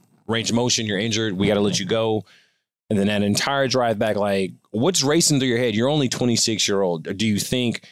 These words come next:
"Well, I'm still trying to come back," or, "Man, maybe I need to get a job. Maybe I'll be a coach. Maybe I'll go back to school. Maybe I'll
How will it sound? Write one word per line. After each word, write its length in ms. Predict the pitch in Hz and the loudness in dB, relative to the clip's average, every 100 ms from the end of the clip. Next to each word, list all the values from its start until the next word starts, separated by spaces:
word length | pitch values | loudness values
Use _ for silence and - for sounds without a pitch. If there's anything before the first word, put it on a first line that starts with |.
| _ _ _ - | _ _ _ -4
"Well, 100 | 101 | 0
I'm 120 | 104 | 0
still 180 | 127 123 | 0 0
trying 200 | 127 113 | 0 0
to 40 | |
come 220 | 117 113 | 0 0
back," 420 | 147 175 170 160 | 2 0 0 -2
or, 480 | 113 104 101 98 92 | 0 0 2 2 0
"Man, 480 | 85 127 110 90 - - | 0 -2 -2 -4 -6 -4
maybe 260 | 110 117 | -2 0
I 40 | 127 | 2
need 140 | 123 | 2
to 80 | 117 | 2
get 120 | 113 | 0
a 40 | 104 | 2
job. 280 | 139 127 | 0 2
Maybe 160 | 104 104 | 2 2
I'll 60 | 107 | 0
be 140 | 113 | 0
a 40 | |
coach. 420 | - - 110 92 101 | 0 0 0 0 -2
Maybe 240 | 101 104 | 0 0
I'll 340 | 107 104 104 101 | 0 0 0 0
go 100 | 101 | -2
back 200 | 113 101 | -2 -2
to 60 | |
school. 360 | - 147 139 101 | -2 0 0 2
Maybe 280 | 104 104 107 | 0 0 0
I'll 580 | 107 104 104 104 98 | 0 2 2 0 -2